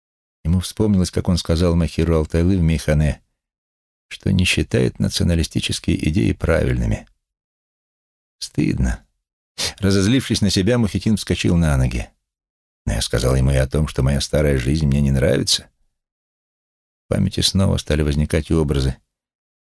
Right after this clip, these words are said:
из этой старой жизни. Помолвка Омера, пьяные дни... Мейхане в Бейоглу, дом Рефика, в котором Мухитин всегда чувствовал себя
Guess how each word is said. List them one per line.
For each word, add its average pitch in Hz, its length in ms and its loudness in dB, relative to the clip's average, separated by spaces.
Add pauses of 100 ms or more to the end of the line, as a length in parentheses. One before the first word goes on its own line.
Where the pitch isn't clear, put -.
из 76 120 -2
этой 69 240 0
старой 69 400 0
жизни. 62 520 0 (1200)
Помолвка - 560 -2
Омера, 82 540 0 (1080)
пьяные 76 420 2
дни... 76 360 2 (1600)
Мейхане 95 500 2
в 87 60 -2
Бейоглу, 82 680 0 (360)
дом 80 260 0
Рефика, 85 600 -2 (520)
в - 40 -20
котором 82 340 0
Мухитин 87 420 0
всегда 87 300 0
чувствовал 87 400 0
себя 85 340 0